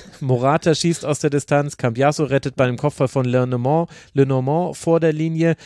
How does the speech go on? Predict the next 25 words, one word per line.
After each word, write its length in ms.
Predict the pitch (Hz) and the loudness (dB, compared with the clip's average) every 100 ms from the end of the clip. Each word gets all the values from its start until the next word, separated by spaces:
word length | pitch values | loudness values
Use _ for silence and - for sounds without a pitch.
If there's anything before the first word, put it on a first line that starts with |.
| - - | -10 0
Jamal 500 | 127 123 147 160 143 | 2 2 2 0 -4
schlänzt 480 | - 143 143 - - 135 | -2 -2 -2 -8 -16 -12
knapp 320 | - 151 - | -2 -2 -2
am 140 | 147 147 | -6 0
Tor 160 | 160 | 0
vorbei, 440 | - 151 160 175 - | 0 0 2 2 -2
aber 400 | 139 156 170 175 | 0 2 2 2
dann 160 | 165 156 | 0 -2
kommt 220 | 156 135 | -4 -4
auch 160 | 123 | -4
nochmal 260 | 139 131 135 | -4 -2 -2
eine 120 | 123 | -4
Phase 360 | - 131 135 127 | -2 -2 0 -2
von 200 | 135 131 | -4 -4
Italien. 560 | 127 127 135 131 135 - - - - | -4 0 0 0 -2 -4 -18 -20 -2
Retegui 420 | 135 135 131 156 | 0 0 -2 -4
verpasst 420 | - 139 135 - | -4 -4 -4 -4
eine 80 | 139 | -8
große 320 | - 135 147 | -4 -4 -4
Chance, 400 | 131 127 127 135 | -4 -2 -2 -2
die 260 | 120 117 127 - | -2 -4 -6 -6
aus 180 | 127 - | -6 -4
dem 140 | 123 | -2
Nichts 340 | 135 - - | -2 -4 -8
kommt 300 | - 131 131 | 0 0 0